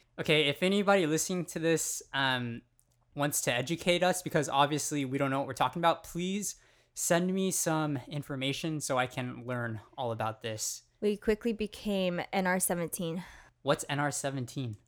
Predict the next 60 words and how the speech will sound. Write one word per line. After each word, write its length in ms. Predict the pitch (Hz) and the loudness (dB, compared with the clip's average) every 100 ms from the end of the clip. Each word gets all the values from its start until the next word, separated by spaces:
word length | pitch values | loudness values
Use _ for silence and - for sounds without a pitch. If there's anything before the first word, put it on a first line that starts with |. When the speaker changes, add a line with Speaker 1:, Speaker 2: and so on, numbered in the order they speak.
| _ | _
Speaker 2:
Is 100 | 214 | -6
it 100 | 285 | -4
N 120 | 269 277 | -4 -6
R? 100 | 311 - _ _ _ - | -8 -14 _ _ _ -2
You 160 | 233 220 | 4 4
know, 160 | 202 | 6
like, 200 | 196 170 | 4 2
seventeen 520 | - 180 180 185 190 | 2 0 0 -2 -4
years 180 | 175 165 | -2 -2
or 80 | 165 | -4
older 380 | - 151 160 165 | -4 -4 -2 -2
in 200 | 156 160 | -4 -6
order 180 | 156 160 - - | -10 -12 -14 -10
to 180 | 156 151 | -10 -6
listen 280 | 156 156 | -2 -2
Speaker 1:
N-, 60 | 170 | -2
Speaker 2:
to 60 | - | -8
this. 180 | 165 - | -10 0
Speaker 1:
N 200 | 143 180 | 2 2
C 320 | - - 165 | 0 -2 -2
seventeen? 920 | 175 160 151 190 175 - 135 185 254 - _ - | 0 2 2 0 -4 -4 -4 -2 -4 -8 _ -4
Speaker 2:
N 160 | 196 190 | -2 2
R. 460 | 165 175 165 175 - _ - | 4 6 6 0 -10 _ -2
I 20 | |
don't 120 | 220 | 2
know 60 | 254 | 2
what 80 | 262 | 2
the 100 | - | 0
N 140 | 180 | -2
R 120 | 170 175 | -6 -8
stands 340 | - 147 160 - | -10 -12 -14 -18
for. 220 | 165 214 _ _ - | -18 -18 _ _ -4
You 60 | 254 | 0
know 120 | 302 | 2
when 120 | 302 | 2
you 80 | 233 | 2
go 100 | 214 | 2
to 140 | 208 | 0
a 20 | |
movie 300 | 180 160 165 | -4 -2 -4
theater 320 | 175 196 208 202 | -4 -2 -2 -2
and 100 | 170 | -2
it 40 | |
has 160 | 175 160 | -6 -6
a 80 | |
rating? 420 | 151 127 143 202 220 - | -8 -8 -8 -10 -10 -8
Speaker 1:
I'm 80 | |
pretty 200 | 127 254 | -2 0
sure 180 | 247 330 | 0 0
it's 120 | 247 - | -2 0
N 180 | 156 185 | 0 0
C 280 | - 185 180 | -2 -4 -4
seventeen. 800 | - 180 165 147 - 196 113 104 | -2 -2 0 -4 -4 -4 -4 8
Speaker 2:
Oh, 260 | 285 254 | 12 12
that's 140 | 185 208 | 10 4
what 80 | 226 | 2
you're 60 | |
trying 180 | 196 226 | 2 -4
to 60 | 240 | -2
say. 280 | 147 139 | -4 -4